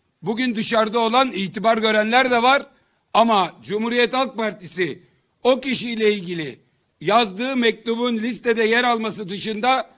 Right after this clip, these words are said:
hiçbir iş, işlem, faaliyet, açıklamada bulunmadı.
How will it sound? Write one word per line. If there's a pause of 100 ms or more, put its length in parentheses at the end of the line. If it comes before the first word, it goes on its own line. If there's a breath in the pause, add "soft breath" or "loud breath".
(260 soft breath)
hiçbir
iş,
işlem,
faaliyet,
açıklamada
bulunmadı.